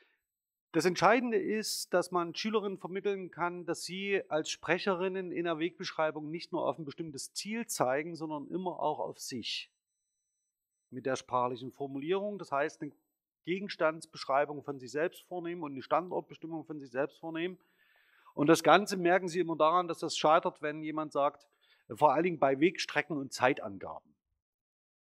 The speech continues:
Ja, also Wegstrecken und Zeitangaben sind immer höchst subjektiv, weil niemand hat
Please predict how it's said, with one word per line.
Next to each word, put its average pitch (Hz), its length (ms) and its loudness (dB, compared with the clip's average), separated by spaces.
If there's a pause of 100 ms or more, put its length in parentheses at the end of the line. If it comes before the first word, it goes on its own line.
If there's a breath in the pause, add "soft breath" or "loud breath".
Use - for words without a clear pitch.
(600)
Ja, 170 140 6
also 156 200 2
Wegstrecken 180 440 0
und 147 100 -6
Zeitangaben 160 640 2
sind 147 160 -8
immer 180 460 0
höchst 165 520 -2
subjektiv, 208 720 -4
weil 147 140 2
niemand 208 420 4
hat 165 260 4